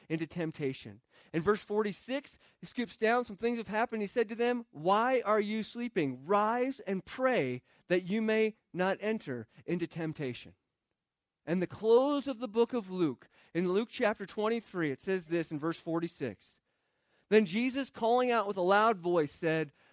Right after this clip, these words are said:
'Father, into your hands I commit my spirit.' And having said this, he breathed his last." You know what's crazy to me?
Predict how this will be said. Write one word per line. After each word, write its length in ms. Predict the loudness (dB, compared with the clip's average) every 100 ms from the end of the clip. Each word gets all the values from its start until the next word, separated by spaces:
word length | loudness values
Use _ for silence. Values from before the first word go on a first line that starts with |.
| _
'Father, 600 | 0 4 4 2 -4 -12 _ _ _ _ _ _ _
into 280 | 2 2 2
your 200 | 0 0
hands 340 | 0 -2 -2
I 120 | -4 -6
commit 320 | -2 -2 0
my 160 | -2
spirit.' 480 | -4 -8 -6 -4 -4
And 100 | -8
having 280 | -6 -4 -2
said 380 | -4 -2 -2 0
this, 280 | 0 0 -4
he 160 | -14
breathed 460 | -14 -4 0 0 -2
his 180 | -6 -4
last." 500 | -6 -6 -10 -18 _ _ _ _ _ _ _ _ _ _ -2
You 80 |
know 40 | -2
what's 100 | -2
crazy 400 | -4 -2 -2 -6
to 100 | -4
me? 240 | -4 -6